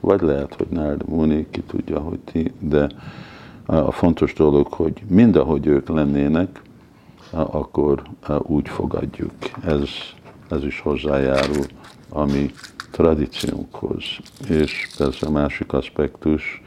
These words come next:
hogy nem, hogy amikor jönnek vendégek, de vajsnavák, ők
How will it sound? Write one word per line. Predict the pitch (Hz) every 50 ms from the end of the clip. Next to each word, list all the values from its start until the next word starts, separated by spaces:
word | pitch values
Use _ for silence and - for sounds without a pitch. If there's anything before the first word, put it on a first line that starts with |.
| - - - - - - -
hogy | - - 80 76
nem, | 82 80 80 78
hogy | 78 82 73 - -
amikor | - 92 95 120 127 127 - - 69 -
jönnek | 65 67 67 67 69 65 - -
vendégek, | 73 69 67 67 65 69 69 67 65 71 78 87 95 - - - - - - - - - - - - - - - - - -
de | 90 95 87 85 85 85 85 82
vajsnavák, | 82 82 78 85 87 90 - - - 90 85 85 85 85 82 - - -
ők | - 92 85 80 78 - -